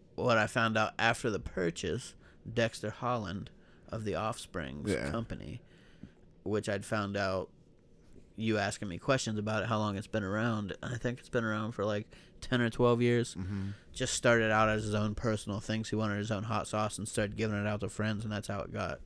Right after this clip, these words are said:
Speaker 2: Yeah.
Speaker 1: got its footing. But, um, so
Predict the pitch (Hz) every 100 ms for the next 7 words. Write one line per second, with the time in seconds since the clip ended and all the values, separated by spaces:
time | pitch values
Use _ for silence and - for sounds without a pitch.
0 | - 95 76 71 78 - - - 82 -
1 | - 110 92 101 - - - - - -
2 | - - - 120 117 113 107 104 95 -
3 | - - - - - - - - - -
4 | - - 135 117 110